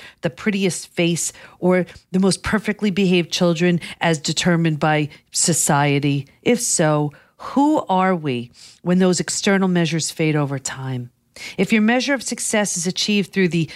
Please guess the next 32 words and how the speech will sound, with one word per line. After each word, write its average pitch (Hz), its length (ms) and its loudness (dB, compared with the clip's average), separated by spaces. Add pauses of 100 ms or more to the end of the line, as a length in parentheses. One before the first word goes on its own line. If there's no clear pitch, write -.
(180)
accolades 185 640 0
others 170 240 2
bestow 240 540 -2
upon 180 380 -4
you, 135 220 -6 (200)
who 330 220 2
are 320 200 2
you 131 400 -4 (260)
when 208 140 2
you 233 100 4
no 254 160 4
longer 247 260 0
receive 240 320 -4
those 240 160 0
accolades? 180 600 -2 (580)
If 233 220 0
your 240 140 2
measure 302 440 0
of 339 100 -2
success - 560 -4
is 202 200 -4
judged - 480 -2
by 185 80 2
what 180 200 -2
you 190 120 -6
collect, 180 760 -4 (280)
what 285 120 0
happens 320 320 -2
when 285 140 0
you 269 60 -2
stop 294 340 -2
collecting? 262 640 -4